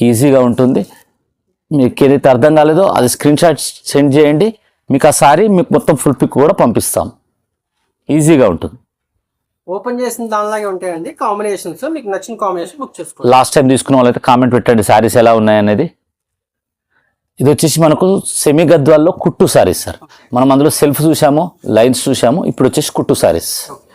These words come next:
Speaker 1: ఈ వీడియో మొత్తం ప్రతి ఒక్క ఐటమ్ స్కిప్ చేయకుండా చివరి వరకు చూడండి. మీకు అన్ని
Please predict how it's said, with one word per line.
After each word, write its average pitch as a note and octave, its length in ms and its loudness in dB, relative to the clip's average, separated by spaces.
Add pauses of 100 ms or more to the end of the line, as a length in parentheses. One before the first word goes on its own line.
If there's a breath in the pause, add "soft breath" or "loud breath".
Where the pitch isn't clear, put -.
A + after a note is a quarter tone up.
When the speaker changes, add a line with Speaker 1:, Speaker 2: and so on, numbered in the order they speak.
(840 soft breath)
Speaker 1:
ఈ E3+ 40 2 (100)
వీడియో F#3 260 4
మొత్తం F3 200 0 (460)
ప్రతి - 440 -4
ఒక్క F3+ 120 -4 (100)
ఐటమ్ D#3 240 0
స్కిప్ C3+ 280 -2
చేయకుండా D#3+ 360 2
చివరి C#3 300 2
వరకు D3 200 0
చూడండి. C#3 340 2 (140)
మీకు C#3 220 -2
అన్ని F3+ 260 2